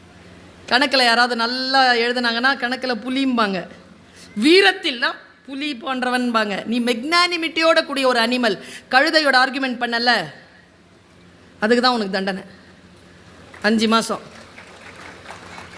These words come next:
ஆனா இன்னொன்னு தெரிஞ்சுக்கோ, ஏன் தெரியுமா அது கழுதை? கழுதை ஒருபோதும் தன் கருத்தை மாற்றிக்கொள்வதே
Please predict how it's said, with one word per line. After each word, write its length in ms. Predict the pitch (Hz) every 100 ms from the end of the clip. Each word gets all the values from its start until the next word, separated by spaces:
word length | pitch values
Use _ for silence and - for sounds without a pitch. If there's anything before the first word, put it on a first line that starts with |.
| -
ஆனா 120 | 233
இன்னொன்னு 340 | 254 277 294 240
தெரிஞ்சுக்கோ, 400 | 254 247 226 196 135 - - - - - -
ஏன் 220 | 262 294
தெரியுமா 260 | 262 254
அது 140 | 240 220
கழுதை? 380 | 233 240 240 254 214 156 - - - - -
கழுதை 320 | 220 247 254
ஒருபோதும் 540 | 220 233 233 247 262
தன் 180 | 233 214
கருத்தை 380 | 208 214 214 226
மாற்றிக்கொள்வதே 640 | 202 202 220 208 202 196